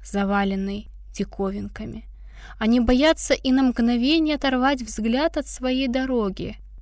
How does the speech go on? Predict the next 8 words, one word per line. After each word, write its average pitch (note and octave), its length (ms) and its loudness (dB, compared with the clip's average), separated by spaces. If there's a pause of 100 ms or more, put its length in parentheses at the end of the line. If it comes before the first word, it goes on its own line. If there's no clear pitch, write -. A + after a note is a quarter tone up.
(1500)
Из-за - 280 -4
небесного C#4+ 680 2
гололеда B3 640 0
на C#4+ 160 0
землю D4+ 400 0
начинают D4+ 640 -4
падать C4 340 -4
звезды. A#3 640 -2